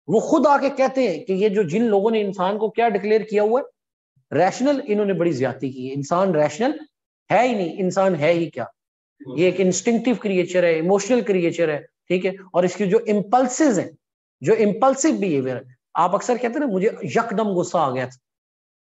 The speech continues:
हैं? वो यकदम जो है ना, उसका मतलब क्या होता है? दरमियान में से common sense और reason क्या हो गई थी?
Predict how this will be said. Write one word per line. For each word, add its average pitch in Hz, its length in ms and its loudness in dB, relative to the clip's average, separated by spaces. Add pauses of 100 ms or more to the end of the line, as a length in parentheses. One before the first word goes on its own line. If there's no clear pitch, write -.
हैं? 226 280 -6
वो 170 80 2
यकदम 202 580 0
जो 196 100 2
है 165 60 2
ना, 180 80 0
उसका 185 420 -4
मतलब 175 360 -2
क्या 196 100 2
होता 143 220 0
है? 143 80 -6 (260)
दरमियान 175 420 2
में 185 140 0
से 247 240 -6 (1040)
common 214 300 2
sense 226 300 0
और 196 80 0
reason 180 280 2
क्या 190 100 2
हो 165 80 4
गई 120 120 -4
थी? - 160 -16